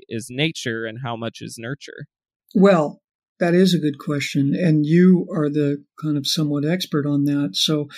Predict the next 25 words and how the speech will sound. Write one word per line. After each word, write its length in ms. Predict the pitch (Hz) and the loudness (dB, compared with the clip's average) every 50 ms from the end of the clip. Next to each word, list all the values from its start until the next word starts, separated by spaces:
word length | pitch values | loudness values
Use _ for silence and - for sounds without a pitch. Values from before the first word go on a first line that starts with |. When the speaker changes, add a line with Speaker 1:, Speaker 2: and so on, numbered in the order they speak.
| - - - - _ - | -18 -18 -18 -16 _ 0
Speaker 2:
but, 260 | 165 170 - - - _ _ | 2 2 2 -2 -10 _ _
but 300 | 226 220 - 190 175 175 - | -4 0 2 2 2 2 0
here's 800 | - - - - - 233 226 220 220 220 208 196 185 185 - - | -6 -6 -6 0 4 6 8 10 8 8 6 4 0 -2 -4 -4
the 100 | 165 156 | -4 -4
thing 420 | - - 214 214 208 190 175 160 | 0 2 2 4 4 4 2 2
that's 420 | 151 160 160 - - - - - _ 208 | 0 -2 -2 -2 -2 -2 -4 -4 _ 2
interesting. 760 | 180 175 170 - 180 160 - - - 156 151 147 147 139 139 - - - - - - - - _ - | 2 2 2 2 0 0 0 0 -2 -2 -2 -2 -4 -6 -8 -14 -20 -20 -20 -20 -20 -20 -18 _ -2
Um, 460 | 180 170 165 160 156 160 180 - - - 233 - 240 240 196 | 0 2 2 2 2 2 0 -4 2 4 6 6 8 6 6
<clears throat> 280 | 180 - - - _ | 4 4 2 -6 _
and 280 | 220 196 180 180 185 - _ | -2 0 0 0 -2 -6 _
I 220 | - 214 208 214 208 | 2 4 6 6 6
had 220 | 190 196 190 170 | 6 6 6 4
mentioned, 580 | 190 190 208 220 226 - - 214 190 175 196 - - _ - | 4 4 6 6 4 4 2 0 0 0 -2 -6 -12 _ -2
<clears throat> 1300 | 294 - 247 302 233 226 - - - _ _ _ _ _ _ _ _ _ _ - _ _ - - _ - | 0 2 4 4 4 4 2 0 -6 _ _ _ _ _ _ _ _ _ _ -20 _ _ -20 -20 _ -2
um, 520 | 196 180 180 175 170 165 160 151 156 165 _ _ _ _ _ _ _ _ _ _ _ - - _ _ _ - | 2 2 4 4 4 2 0 -2 -8 -14 _ _ _ _ _ _ _ _ _ _ _ -20 -20 _ _ _ -6
the 180 | 175 180 190 | 0 0 0
book 380 | 156 143 185 196 196 196 190 - - - - - - - | 0 4 4 4 4 4 0 -6 -14 -18 -18 -12 -8 -2
by 360 | 170 185 175 170 170 165 - - | 2 4 4 4 2 0 -2 -2
Martha 460 | 190 175 175 175 170 165 - - 170 | -2 -2 0 -2 -2 -4 -6 -8 -6
Stout, 560 | - - - - - 185 175 156 - - - | -6 -6 -6 -2 -2 -2 -2 -2 -4 -6 -8
The 80 | - 160 | -8 -8
Sociopath 720 | - - 185 165 156 - - 170 165 - 160 160 156 156 - | -6 -2 -2 -4 -4 -2 -4 -4 -4 -2 -4 -4 -4 -4 -4
Next 300 | 160 147 147 - - - | -6 -6 -6 -8 -10 -2
Door, 400 | 208 190 180 165 156 147 139 139 _ _ _ _ - _ _ _ _ _ _ _ - | 0 0 0 0 -2 -4 -6 -12 _ _ _ _ -20 _ _ _ _ _ _ _ -6
and 440 | 185 165 160 156 156 151 151 135 | -4 -4 -2 -4 -4 -6 -6 -8